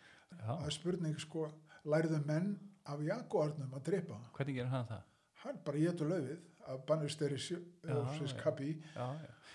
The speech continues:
Speaker 1: Þetta er eins og þú nefndir með apana, menn uppgötuðu kaffið með, hérna, nei, voru það geitur?
Speaker 2: Geitur.
Speaker 1: Geitur sem að
Speaker 2: Já,
Speaker 1: borðuðu
Speaker 2: þær urðu mjög stafjúrugar.
Speaker 1: Já.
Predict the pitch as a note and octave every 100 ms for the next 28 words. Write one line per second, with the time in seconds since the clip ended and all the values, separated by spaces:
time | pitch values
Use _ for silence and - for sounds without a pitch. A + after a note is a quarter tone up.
0 | - - A#2 A#2 B2+ A#2+ A#2+ A#2+ A#2 A2
1 | C#3+ - A#2 G2 F#2 A#2+ - C3+ A#2 A2+
2 | - A2 A2 A2+ D#3 - - - - A2+
3 | - - _ _ A#2+ A2+ - G#2+ G#2 G2+
4 | - _ _ _ - - - _ - A2
5 | G#2 G#2 - _ _ _ _ _ _ D3
6 | D3+ D3+ - - - F3 F3 D3+ D#3 C3+
7 | C#3 - G#2 G#2 G2+ G#2 A2+ C3+ C#3+ E3
8 | F3 F3+ F3+ F#3 - F#3+ D#3 D3 B2+ B2
9 | B2 - -